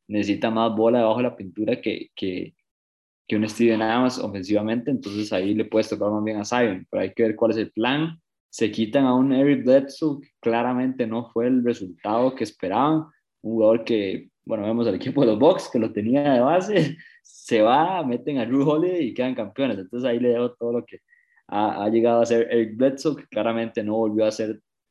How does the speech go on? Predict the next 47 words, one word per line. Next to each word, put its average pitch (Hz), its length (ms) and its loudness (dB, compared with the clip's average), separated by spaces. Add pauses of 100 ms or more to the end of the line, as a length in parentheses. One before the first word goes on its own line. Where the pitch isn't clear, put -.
(140)
el 107 240 -4
que 104 280 4
era 123 180 6
después 101 320 -2
de 113 140 2
salir 98 240 -4
del 117 100 0
equipo 113 380 -4
de, 98 240 0
de 95 140 -8
Phoenix, 156 540 0 (480)
y 110 140 0
lo 107 100 2
hizo 135 120 0
bastante 143 340 -2
mal 156 180 0
para 104 160 -6
mí 120 140 -6
en 127 100 -4
el 95 120 -8
lado 110 180 -2
de 123 80 0
los 101 140 -8
Pelicans. 135 460 -2
Pensé 104 280 -16
que 120 80 -2
iba 120 280 0
a - 380 -10
figurar 107 380 4
como 123 200 2
un 123 140 4
líder 151 400 4 (220)
y 104 80 -10
no 104 100 -4
lo 113 140 4
hizo. 151 340 0 (840)
Y 110 320 2
por 107 120 0
la 101 120 0
parte 113 240 0
de 147 100 4
Ben 143 100 -2
Simmons, 165 640 -6 (540)
me 107 120 -10
parece 107 380 -2
que, 135 420 -2
que, - 120 -20